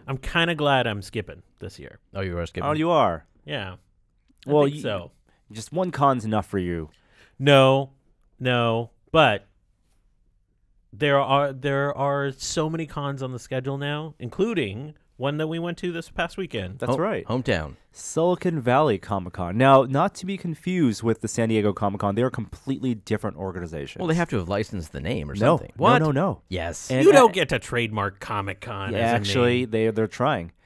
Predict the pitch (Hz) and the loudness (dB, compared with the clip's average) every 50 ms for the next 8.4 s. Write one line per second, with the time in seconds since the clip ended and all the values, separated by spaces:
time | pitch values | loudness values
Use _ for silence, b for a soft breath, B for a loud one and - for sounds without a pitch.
0 | _ _ - 107 117 - - 135 135 143 175 190 - - 151 151 151 147 143 - | _ _ -8 -6 -6 -6 -4 -2 -2 0 0 -2 -2 -2 0 0 2 0 0 0
1 | 131 127 117 117 113 107 92 98 113 120 123 - - 82 67 71 85 - b b | -2 -2 -2 -2 -4 -4 -2 -2 -2 -2 -2 -4 -6 -10 -10 -10 -14 -18 b b
2 | b b b b b 117 104 98 92 - - - 127 127 123 117 - - - - | b b b b b -10 -8 -8 -8 -10 -6 -2 0 0 0 -2 -4 -8 -14 -18
3 | - - 123 123 131 - - 113 98 90 90 - - 131 117 98 90 92 92 98 | -8 -2 0 0 0 0 -2 -4 -4 -4 -6 -4 -2 0 0 0 0 -2 -4 -6
4 | - - 98 92 92 87 - - - 98 101 95 - - 98 90 80 85 90 101 | -4 -2 -2 -2 -2 -4 -6 -12 -16 -16 -16 -12 -8 -6 -6 -6 -6 -6 -4 -4
5 | 104 110 117 117 - 120 117 117 117 113 113 107 - 110 101 101 107 - - 113 | -2 0 -2 -2 0 2 2 2 2 2 0 -4 -4 -4 -4 -2 -4 -4 -4 -4
6 | 104 104 104 101 101 98 92 b b b b b b b b - 90 80 - - | -2 -2 -2 -2 -2 -4 -8 b b b b b b b b -12 -12 -12 -10 -8
7 | 110 104 98 92 - - - - 117 113 - - 113 - - - - 123 117 113 | -6 -6 -6 -6 -10 -10 -6 -6 -6 -6 -4 -6 -6 -6 -8 -8 -2 2 2 4
8 | 110 110 107 107 107 104 101 | 4 4 2 2 0 -2 -4